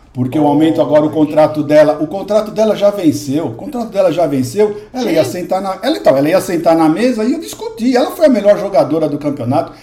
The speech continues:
Speaker 1: é a estrela do time, ela não precisa desse subterfúgio. Ela chega e fala assim, "É o seguinte: eu sou a craque, eu sou a, a melhor jogadora da equipe e eu quero ser remu-,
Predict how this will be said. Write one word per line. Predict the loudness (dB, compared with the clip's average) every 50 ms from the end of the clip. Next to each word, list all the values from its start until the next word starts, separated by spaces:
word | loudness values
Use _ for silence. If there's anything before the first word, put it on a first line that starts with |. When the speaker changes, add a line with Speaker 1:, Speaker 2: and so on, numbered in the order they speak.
| -6 0
Speaker 1:
é | 0 2
a | 2
estrela | 0 -4 -6 -6 -6 -4 0 4 4 4
do | 4 2 -2 -4
time, | -6 -6 -4 0 0 0 -2 -2 -8 -8
ela | -6 -4 0
não | 2 2 0
precisa | 0 -2 -6 -6 -4 -6 -4 -4 -4
desse | -4 -4 -6 -6
subterfúgio. | -8 -8 -8 -8 -8 -8 -6 -6 -6 -4 -4 -4 0 0 0 2 0 -4 -8 -12 -20 -18 -10
Ela | -6 -6 -6
chega | -6 -6 -6 -4
e | -2
fala | -2 -2
assim, | -2 -4
"É | -8
o |
seguinte: | -8 -8 -8 -6 -6 -6
eu | -6 -6
sou | -2 0 0
a | 0 0 0
craque, | 2 2 4 4 2 0 -4
eu | -8
sou | -8 -2 2 2
a, | 2 2 2 0 -2 -2 -2 -2 -2
a |
melhor | 0 2 2 2 4 2 2
jogadora | 0 0 0 0 0 0 0 -2 -2
da | -2 -2 -2 -2
equipe | -2 -4 -6 -12 -12 -10 -6 -2 -2
e |
eu | -2 -2
quero | 0 -2 -2 -2
ser | -2 -6 -6 -6
remu-, | -6 -6 -6 -6 -8 -8